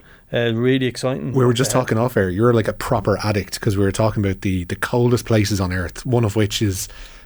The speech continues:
Speaker 2: uh, the away sides at the Carlisle Grounds in Bray, which it could be twenty-five degrees outside, uh, beyond the wall, and you'd be having people sunning themselves on the beach.
Speaker 1: It's probably the only place in, in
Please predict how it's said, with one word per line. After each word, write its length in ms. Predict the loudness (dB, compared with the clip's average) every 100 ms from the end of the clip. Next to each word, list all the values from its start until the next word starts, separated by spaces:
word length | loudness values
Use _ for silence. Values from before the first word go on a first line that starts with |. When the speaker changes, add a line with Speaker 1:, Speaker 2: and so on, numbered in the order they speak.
| -6
Speaker 2:
uh, 160 | -6 -4
the 140 | 0 2
away 320 | 4 4 2
sides 500 | 2 0 -2 -6 -10 -8
at 80 |
the 80 | -6
Carlisle 400 | -4 -2 -2 -4
Grounds 300 | -4 -6 -6
in 80 | -6
Bray, 340 | -4 -2 -2
which 320 | -4 -4 -4 -4
it 100 | -2
could 160 | -2 -2
be 100 | -2
twenty-five 460 | 0 -2 0 0
degrees 320 | 0 -2 -2 -2
outside, 460 | -6 -4 -6 -6 -12 -16 -18 -20 -10
uh, 320 | -6 -4 -6 -2
beyond 460 | 2 2 2 0 -4 -4
the 80 | -2
wall, 380 | 0 -2 -6 -8
and 200 | -6 -4
you'd 160 | -6 -6
be 300 | -8 -8 -8
having 240 | -6 -2
people 240 | -2 -2
sunning 300 | -2 2 2
themselves 420 | 2 2 2 2 0
on 80 |
the 40 | -4
beach. 320 | -6 -6 -8
Speaker 1:
It's 120 | -10 -2
probably 280 | -2 0
the 80 | 0
only 180 | -2 -2
place 360 | -2 -2 -2 -4
in, 240 | -6 -8 _ -8
in 440 | -6 -6 -8 -10